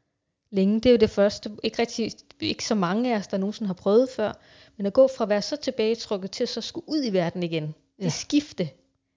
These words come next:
Speaker 1: der ligger i det.
Speaker 2: Der er jo også en
Speaker 1: Der er
Speaker 2: tilpasningsreaktion.
Speaker 1: nemlig også en tilpasningsreaktion, og det er det, jeg, jeg tænker, der også, jeg synes, det kunne være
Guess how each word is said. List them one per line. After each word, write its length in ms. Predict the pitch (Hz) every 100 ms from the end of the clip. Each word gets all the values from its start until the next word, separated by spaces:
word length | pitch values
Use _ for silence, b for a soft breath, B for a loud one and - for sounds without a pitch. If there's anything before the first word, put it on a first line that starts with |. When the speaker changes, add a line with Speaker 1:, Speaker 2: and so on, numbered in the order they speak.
| _
Speaker 1:
der 80 | 202
ligger 280 | 190 190 220
i 100 | 208
det. 240 | 185 185 180 _
Speaker 2:
Der 60 | 190
er 80 | 185
jo 140 | 214 -
også 260 | 269 -
en 60 | 226
Speaker 1:
Der 40 | -
er 40 |
Speaker 2:
tilpasningsreaktion. 580 | 147 - - - 240 294
Speaker 1:
nemlig 220 | 349 349 - 320
også 180 | 349 -
en 100 | 240
tilpasningsreaktion, 960 | - 160 151 - - - - - - -
og 120 | 202
det 80 | 220
er 40 |
det, 180 | 220 269
jeg, 260 | 262 233 208
jeg 100 | 202
tænker, 320 | - 208 208 226
der 120 | 202
også, 340 | 208 220 -
jeg 80 | 226
synes, 180 | - 240
det 140 | -
kunne 160 | - 202
være 260 | 185 175